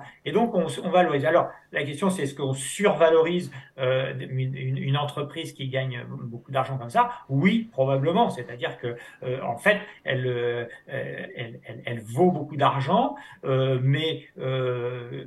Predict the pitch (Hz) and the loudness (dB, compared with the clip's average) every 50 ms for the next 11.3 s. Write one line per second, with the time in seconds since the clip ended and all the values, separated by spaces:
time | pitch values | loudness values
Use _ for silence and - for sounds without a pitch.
0 | 131 123 127 127 - _ - 131 _ _ _ - - - _ _ _ _ - 139 | -12 -12 -14 -14 -18 _ -20 -20 _ _ _ -20 -20 -20 _ _ _ _ -12 -10
1 | 127 123 131 135 135 127 127 131 - 131 123 - - - 160 147 143 151 - - | -8 -6 -6 -6 -6 -6 -6 -6 -6 -6 -8 -4 0 0 0 0 0 -4 -4 -4
2 | 143 139 - - 160 143 143 131 123 135 143 135 135 143 143 143 151 165 160 - | -4 -4 -2 0 0 2 2 2 0 0 0 0 0 0 2 2 2 2 4 4
3 | 185 185 185 113 117 120 - - 135 - 131 127 120 127 - 135 - - 139 135 | 2 2 0 0 -4 -4 -6 -6 -4 -4 -4 -4 -4 -8 -10 -12 -10 -8 -6 -4
4 | 131 135 160 165 160 190 190 185 165 127 127 - 123 120 - 135 135 - 208 208 | -2 0 0 2 2 2 0 0 0 -2 -4 -4 -6 -6 -6 -4 0 2 2 2
5 | 196 - - - - - - 180 165 - 196 214 185 185 185 143 - 151 135 - | 0 -4 -12 -18 -18 -4 0 2 2 2 2 -2 -2 -2 -4 -4 -4 -4 -4 0
6 | 180 175 151 135 - - 135 - 170 147 139 139 135 - 127 - - 131 120 123 | 2 2 2 2 0 -6 -6 -6 -4 -2 -2 -2 -2 -4 -6 -6 -8 -10 -10 -10
7 | 127 131 233 254 262 170 147 143 135 135 139 127 123 135 131 - - - - - | -10 -8 -8 -6 -6 -4 -4 -4 -2 -2 -2 0 0 -2 -4 -6 -10 -12 -8 -4
8 | 190 202 233 - - - - - - 160 147 127 170 185 185 185 185 180 202 233 | -4 -4 -4 -4 -8 -16 -12 -4 0 0 2 6 6 6 6 4 4 2 0 0
9 | 240 - - 135 - - - - - - 190 165 139 143 131 120 123 135 165 185 | 0 -4 -8 -10 -6 -2 -2 -2 0 -2 -4 -4 -2 -2 -2 -2 -2 -2 -2 -4
10 | 190 - - - - - - - 131 131 123 123 131 131 123 127 139 139 135 131 | -6 -8 -12 -16 -18 -14 -6 -2 0 2 2 2 0 -2 -2 -4 -4 -6 -8 -8
11 | 135 120 127 151 160 | -6 -4 -4 -2 -2